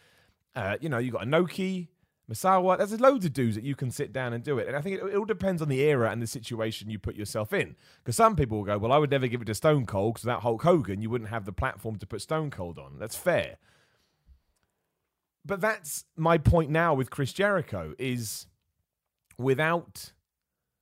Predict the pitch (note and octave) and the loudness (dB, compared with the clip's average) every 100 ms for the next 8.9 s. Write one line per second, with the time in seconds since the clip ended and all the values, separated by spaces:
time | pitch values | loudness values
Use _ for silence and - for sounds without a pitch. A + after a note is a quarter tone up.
0 | _ _ _ _ _ _ _ _ _ _ | _ _ _ _ _ _ _ _ _ _
1 | _ D3 E3 B2 D#3 C#3+ G2 E3 F3 C#2+ | _ 0 0 0 -2 -2 2 2 4 0
2 | D#2+ C3 D3+ _ _ - B3 B3+ A3+ F#3+ | -6 -8 -8 _ _ -6 -6 2 4 4
3 | D#3 D#3+ C3+ C3 - C#3 B2 A#2+ A2+ B2 | 6 6 4 -4 -2 -2 -2 -6 -4 -4
4 | A#2 G#2 A#2 - A2+ B2+ G2 F2+ A2 F#2+ | -4 -4 -6 -4 -6 -6 -8 -10 -10 -8
5 | G#2 G2 C3+ A#2+ G#2 G#2 A2 G#2+ A2 G#2 | -8 -6 -4 -2 -2 -4 -4 -4 -2 -2
6 | F#2+ G#2 A#2 A2 - G#2+ G2 F#2+ F#2+ E2 | -2 -2 -2 -2 -4 -4 -6 -6 -10 -6
7 | A2 F#2+ F2 G2 F#2+ A2+ G2+ G2+ F#2+ G2 | -6 -6 -8 -10 -6 -4 -4 -8 -8 -8
8 | F#2 G2 F2+ F2+ G#2+ G#2 - C#2+ | -8 -8 -8 -6 -6 -6 -8 -14